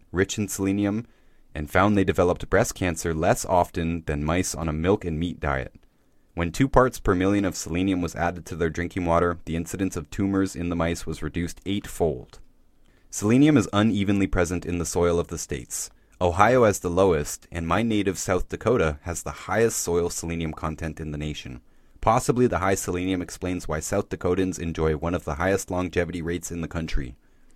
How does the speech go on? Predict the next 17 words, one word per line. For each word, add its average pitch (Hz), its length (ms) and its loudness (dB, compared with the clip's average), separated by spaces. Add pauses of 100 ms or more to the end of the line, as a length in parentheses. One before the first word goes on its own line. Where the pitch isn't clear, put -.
(600)
We 107 200 4
Dakotans, 95 680 2
enduring 92 440 2
blazing 98 460 2
hot 101 200 0
summers 104 420 2
and 78 140 -6
terrible 98 420 2
winter 92 280 -2
blizzards, 92 580 -2 (340)
used 117 280 2
to 98 80 -4
joke 95 280 4
that 85 140 -2
it 82 80 -6
just 95 220 -2
seemed 110 720 2